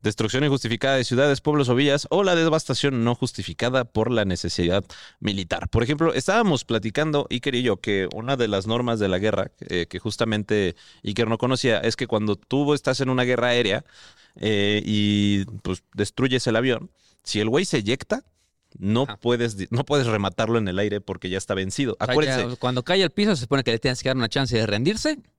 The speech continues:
Speaker 2: y ya no forma parte de, o sea, de las personas a las que puedes matar. O sea, no forma parte ya del ejército, ya
Speaker 1: Ujú.
Speaker 2: está como dado de baja, hazte cuenta, ¿no?
Speaker 1: Sí, o
Speaker 2: Sí,
Speaker 1: sea,
Speaker 2: o sea,
Speaker 1: fuiste
Speaker 2: ya no cuenta.
Speaker 1: derrotado.
Speaker 2: Fu-, fue derrotado y se acabó. Entonces lo tienes que, pues, hacer prisionero de guerra y
Speaker 1: En,
Speaker 2: cuidarlo
Speaker 1: en,
Speaker 2: hasta
Speaker 1: en
Speaker 2: que
Speaker 1: teoría, igual con los tanques.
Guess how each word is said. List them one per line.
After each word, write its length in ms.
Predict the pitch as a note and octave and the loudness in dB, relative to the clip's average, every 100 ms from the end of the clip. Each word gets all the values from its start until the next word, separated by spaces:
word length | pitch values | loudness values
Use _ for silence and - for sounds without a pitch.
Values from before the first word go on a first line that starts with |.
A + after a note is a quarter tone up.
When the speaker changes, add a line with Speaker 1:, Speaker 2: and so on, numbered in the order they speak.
| _ | _
Speaker 2:
y 120 | B2+ | -4
ya 180 | B2 C3 | 0 0
no 100 | C#3+ | 0
forma 320 | - C3 B2+ | 0 0 0
parte 380 | - A#2+ A#2+ B2+ | 0 0 0 2
de, 800 | B2 A#2+ A#2+ A#2+ A#2 G#2 F#2+ F#2+ | 2 4 2 0 0 -2 -4 -6
o 80 | F#2+ | -6
sea, 120 | G2 | -4
de 200 | F#2+ F#2+ | -2 0
las 120 | G2 G#2 | 0 0
personas 360 | G2+ B2+ B2+ | 0 0 0
a 60 | A#2+ | -2
las 140 | - | -2
que 80 | G#2+ | -4
puedes 260 | - A#2+ G2+ | 0 0 -2
matar. 240 | F2+ F#2 | -4 -4
O 40 | - | -2
sea, 100 | A#2 | -2
no 80 | B2 | 0
forma 220 | B2+ A#2+ | -2 -2
parte 260 | B2 - | -4 -2
ya 80 | B2+ | -2
del 100 | A#2 | -2
ejército, 360 | G#2+ G#2+ F#2 F#2+ | -2 -4 -4 -4
ya 140 | G#2 | 0
Speaker 1:
Ujú. 80 | A2+ | 0
Speaker 2:
está 180 | G#2 A2+ | 0 -2
como 240 | A#2 G#2 | -2 0
dado 240 | G#2+ A#2+ A2 | 0 0 -2
de 80 | |
baja, 240 | G#2 G2 G#2 | -4 -4 -8
hazte 180 | - F#2+ | -8 -8
cuenta, 280 | G2 F#2+ | -8 -8
¿no? 120 | D3 A3 - | -8 -8 -10
Speaker 1:
Sí, 120 | - G2+ E2+ - | -4 -4 -4 -4
o 80 | |
Speaker 2:
Sí, 20 | C3 | -2
Speaker 1:
sea, 80 | |
Speaker 2:
o 40 | A2 | 0
sea, 0 | |
Speaker 1:
fuiste 160 | B2 C3+ | 0 2
Speaker 2:
ya 40 | D#3 | 2
no 80 | B2 | 0
cuenta. 200 | A2+ G#2+ | 0 0
Speaker 1:
derrotado. 140 | F#2 - _ | -2 -8 _
Speaker 2:
Fu-, 140 | _ C#3 | _ -2
fue 180 | C#3 C#3+ | 2 2
derrotado 440 | B2 A#2 F3 G#3 | 2 0 0 0
y 60 | D3+ | 0
se 80 | G2 | -2
acabó. 260 | F#2+ G#2 | -2 0
Entonces 200 | G2+ A#2 | -2 -2
lo 60 | A#2 | -2
tienes 260 | C3 B2 - | 0 -2 -2
que, 240 | G#2 G2+ | -2 -2
pues, 120 | A2 G2 | -2 -2
hacer 120 | A2+ | -2
prisionero 380 | A2+ A2 B2 C3+ | -4 -4 -4 -2
de 60 | |
guerra 320 | E3 A#3 C#4 - _ _ _ _ _ | 0 0 -2 -4 _ _ _ _ _
y 140 | G2+ | -6
Speaker 1:
En, 60 | G2 | -6
Speaker 2:
cuidarlo 320 | - A2 A#2 | -4 0 0
Speaker 1:
en, 40 | B2 | 0
Speaker 2:
hasta 140 | A2 | -2
Speaker 1:
en 40 | B2+ | -2
Speaker 2:
que 40 | |
Speaker 1:
teoría, 180 | C#3+ D#3 | 0 2
igual 200 | E3 D#3+ | 2 0
con 120 | E3 | 2
los 140 | C#3+ - | 0 0
tanques. 440 | A#2 A2+ F#2+ - | -4 -4 -8 -8